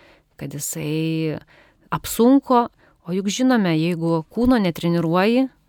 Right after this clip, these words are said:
raumuo traukiasi, jeigu nesportuoji, tai atsparumas lipant laiptais, jis irgi keičiasi. Tai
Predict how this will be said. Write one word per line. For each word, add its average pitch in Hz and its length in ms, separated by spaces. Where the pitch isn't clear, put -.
raumuo 123 340
traukiasi, 214 760
jeigu 147 420
nesportuoji, 240 840
tai 165 480
atsparumas 175 840
lipant 185 420
laiptais, 175 720
jis - 220
irgi 240 340
keičiasi. 240 720
Tai 208 140